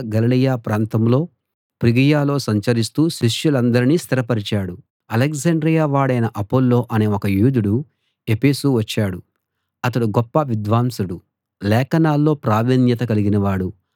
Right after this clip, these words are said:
అతడు ప్రభువు మార్గంలో ఉపదేశం పొంది, ఆత్మలో తీవ్రత కలిగి, యేసును గూర్చి అనర్గళంగా, స్పష్టంగా మాట్లాడుతూ, సమాజ మందిరాల్లో ధైర్యంగా బోధించడం మొదలుపెట్టాడు. కానీ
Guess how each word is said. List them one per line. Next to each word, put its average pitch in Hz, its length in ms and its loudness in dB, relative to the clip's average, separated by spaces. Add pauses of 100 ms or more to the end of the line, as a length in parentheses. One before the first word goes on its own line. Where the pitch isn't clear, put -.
(180)
అతడు 117 240 2
ప్రభువు 127 400 0
మార్గంలో 143 640 0
ఉపదేశం 113 540 0
పొంది, 110 420 2 (380)
ఆత్మలో 160 480 0
తీవ్రత 120 440 -2
కలిగి, 113 520 0
యేసును 127 320 2
గూర్చి 127 540 -2
అనర్గళంగా, 120 800 0 (200)
స్పష్టంగా 139 720 -2
మాట్లాడుతూ, 104 800 0 (280)
సమాజ 151 460 2
మందిరాల్లో 135 680 2
ధైర్యంగా 120 520 2
బోధించడం 110 720 0
మొదలుపెట్టాడు. 101 640 0
కానీ 98 420 0